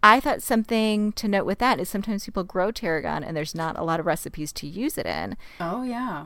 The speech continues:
Speaker 1: This is one because it is a distinct tasting. It has that kind of, uh, you know, anise almost
Speaker 2: It does, yeah. That
Speaker 1: taste to
Speaker 2: licoricey.
Speaker 1: it. Yeah, that licoricey taste. So if you're growing tarragon in your garden, this might be a great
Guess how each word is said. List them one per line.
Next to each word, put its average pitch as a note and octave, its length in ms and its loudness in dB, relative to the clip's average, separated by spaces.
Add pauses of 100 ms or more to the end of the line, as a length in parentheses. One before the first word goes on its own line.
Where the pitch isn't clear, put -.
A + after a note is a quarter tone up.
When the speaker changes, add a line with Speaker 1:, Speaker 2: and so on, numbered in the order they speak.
Speaker 1:
This F#3 300 0
is G3+ 160 -2
one C3+ 480 0 (460)
because F#3 280 0
it F3+ 100 0
is E3+ 80 -2
a F3+ 60 0
distinct - 840 -4
tasting. F#3+ 440 -2
It - 80 -6
has F#3 220 -4
that - 140 -6
kind C#3+ 200 -6
of, C3+ 160 -8 (1000)
uh, - 40 -10
you E3 120 -8
know, D3+ 140 -8 (120)
anise E3+ 480 -8
almost - 680 -8 (100)
Speaker 2:
It E3 80 -12
does, C#3+ 340 -4
yeah. C#3+ 280 -4 (160)
That C#3+ 140 -6
Speaker 1:
taste - 340 -4
to D3 80 -2
Speaker 2:
licoricey. C#3 160 -4
Speaker 1:
it. C#3+ 160 -10
Yeah, A3+ 280 6
that G3 80 2
licoricey - 300 -2
taste. - 320 0 (240)
So G3+ 460 8 (100)
if G#3 140 2
you're A3 100 0
growing A#3+ 400 4
tarragon A3+ 420 2
in G#3 60 4
your E3 100 -2
garden, F3+ 520 0
this - 180 -6
might F3+ 220 -2
be F3+ 280 -2
a E3 60 -2
great D#3+ 340 -2